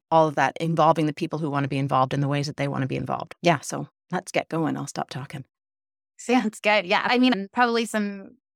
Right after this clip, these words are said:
Speaker 2: brief pieces. So this was a D I Y pregnancy. So we made this happen at home. It took us, uh, six months, about six months to get pregnant. Um, and I actually had a molar pregnancy in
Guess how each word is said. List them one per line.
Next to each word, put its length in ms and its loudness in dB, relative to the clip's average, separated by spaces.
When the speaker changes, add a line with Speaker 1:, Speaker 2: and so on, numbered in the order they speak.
Speaker 2:
brief 280 2
pieces. 420 -4
So 380 2
this 180 0
was 180 0
a 180 4
D 260 -6
I 140 -6
Y 180 -8
pregnancy. 580 -6
So 220 -2
we 140 -2
made 160 -2
this 120 -2
happen 460 0
at 180 -4
home. 760 4
It 200 -4
took 200 -2
us, 440 -4
uh, 220 -4
six 300 -6
months, 520 -6
about 280 0
six 180 -10
months 260 -4
to 80 -4
get 200 -4
pregnant. 560 -4
Um, 280 -2
and 120 -2
I 20 0
actually 220 -2
had 80 2
a 40 0
molar 280 -4
pregnancy 840 0
in 720 -6